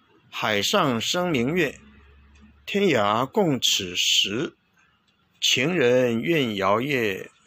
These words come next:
竟系起相思。魅逐怜光满，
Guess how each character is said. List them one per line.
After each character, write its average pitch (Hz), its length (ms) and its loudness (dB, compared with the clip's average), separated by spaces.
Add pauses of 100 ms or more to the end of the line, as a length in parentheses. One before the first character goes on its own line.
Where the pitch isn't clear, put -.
(180)
竟 160 280 -2
系 107 340 -6
起 101 300 -6
相 123 340 -6
思。 113 420 -8 (320)
魅 185 220 0
逐 110 680 0
怜 107 360 -2
光 143 240 -2
满， 117 360 -2